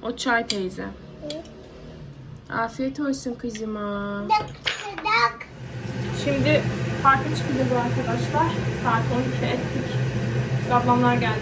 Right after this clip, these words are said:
Speaker 1: kahvaltıya gittiler falan. Şimdi mutfağı toparladım, yıkanacak şeyleri yıkadım. Şöyle bir termos var. Bu termosu Nefes için almıştım ve bayağı memnuniyet,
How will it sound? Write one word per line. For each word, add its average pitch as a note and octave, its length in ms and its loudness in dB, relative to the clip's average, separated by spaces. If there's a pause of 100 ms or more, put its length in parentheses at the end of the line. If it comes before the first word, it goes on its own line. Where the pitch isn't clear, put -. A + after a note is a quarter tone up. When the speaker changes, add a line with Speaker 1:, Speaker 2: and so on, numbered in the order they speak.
(120)
Speaker 1:
kahvaltıya - 600 0
gittiler B3 420 0 (100)
falan. C4+ 240 0 (680)
Şimdi C#4 220 0
mutfağı C#4+ 380 2
toparladım, B3 560 2
yıkanacak B3 320 2 (120)
şeyleri B3 320 4
yıkadım. C4 340 2 (220)
Şöyle D4 180 0
bir D#4+ 140 2
termos C4+ 360 4 (100)
var. A#3+ 220 4
Bu - 120 0
termosu C4+ 500 4 (640)
Nefes - 380 2
için - 140 0
almıştım G#3+ 520 4 (120)
ve A#3+ 200 4
bayağı A3+ 420 6 (160)
memnuniyet, A#3 560 4